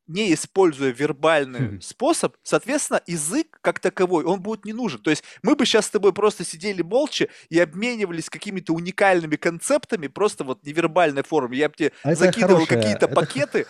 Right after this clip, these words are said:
Speaker 2: х-, хорошая мысль. Смотри, а я тебе могу, э, дать другой угол зрения на эту штуку. Не знаю,
Speaker 1: Мгм.
Speaker 2: правильно или нет. А что, если нет никакого идеального концепта,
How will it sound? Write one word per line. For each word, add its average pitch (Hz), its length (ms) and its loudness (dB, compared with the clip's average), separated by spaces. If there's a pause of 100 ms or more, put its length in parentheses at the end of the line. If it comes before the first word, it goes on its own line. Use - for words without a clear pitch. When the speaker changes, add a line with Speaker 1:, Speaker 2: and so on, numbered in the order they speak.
(120)
Speaker 2:
х-, 143 180 -6
хорошая 156 400 0
мысль. 117 220 -6
Смотри, 117 240 -4
а 92 40 -2
я 131 100 0
тебе 151 140 -8
могу, 135 380 -4
э, 107 400 -6
дать 117 220 -2
другой 123 280 0
угол 104 240 -2
зрения 107 320 -6
на 95 100 -6
эту 98 180 -8
штуку. 87 440 -12
Не 101 140 -6
знаю, 104 260 -2
Speaker 1:
Мгм. - 0 -
Speaker 2:
правильно 101 420 -4
или 95 300 -6
нет. 87 220 -10 (1800)
А 117 80 0
что, 156 240 -2
если 123 600 0
нет 120 340 0
никакого 101 520 -4
идеального 95 480 -4
концепта, 98 680 -8